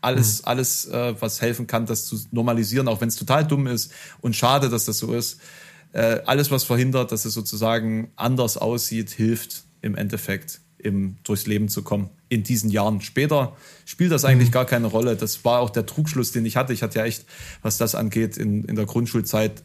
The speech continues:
Speaker 1: echt zu kämpfen. Das war richtig schlimm, teilweise.
Speaker 2: Mhm.
Speaker 1: Ähm, ich hatte dann den Trugschluss, dass es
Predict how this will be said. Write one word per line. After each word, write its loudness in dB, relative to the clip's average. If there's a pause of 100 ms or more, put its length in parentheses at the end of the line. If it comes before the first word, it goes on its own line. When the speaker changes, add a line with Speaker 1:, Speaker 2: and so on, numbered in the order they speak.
(120)
Speaker 1:
echt -2
zu -8
kämpfen. -2
Das -2
war -2
richtig -6
schlimm, -2 (320)
teilweise. 0 (880)
Speaker 2:
Mhm. 2
Speaker 1:
Ähm, 2 (800)
ich -10
hatte 2
dann 2
den 2
Trugschluss, -2
dass 0
es -2